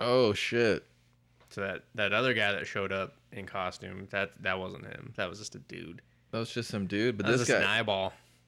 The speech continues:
Speaker 1: Well, that's 'cause, uh, they're gonna take that fucking mask off. That's why.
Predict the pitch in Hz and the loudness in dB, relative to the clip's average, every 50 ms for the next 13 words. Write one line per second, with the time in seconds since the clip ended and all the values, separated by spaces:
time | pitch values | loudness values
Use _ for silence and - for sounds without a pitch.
0 | _ - 117 120 120 120 - - 151 131 120 110 101 107 95 92 92 87 85 - | _ 4 6 6 6 4 2 2 4 4 4 4 4 2 4 4 4 2 0 -2
1 | 185 - _ _ _ _ _ _ _ _ _ _ _ _ _ _ _ _ - 104 | -4 -8 _ _ _ _ _ _ _ _ _ _ _ _ _ _ _ _ -4 -2
2 | 95 98 95 90 - 107 95 - 98 90 95 - 98 92 92 - 82 92 - 85 | 0 0 0 0 0 -2 0 0 0 0 0 -2 -4 -4 -2 -4 -6 -6 -6 -6
3 | 90 92 92 - - - - 85 - 104 - - - - - 92 95 95 - | -6 -6 -8 -8 -10 -10 -8 -8 -8 -10 -10 -12 -12 -12 -10 -10 -8 -8 -10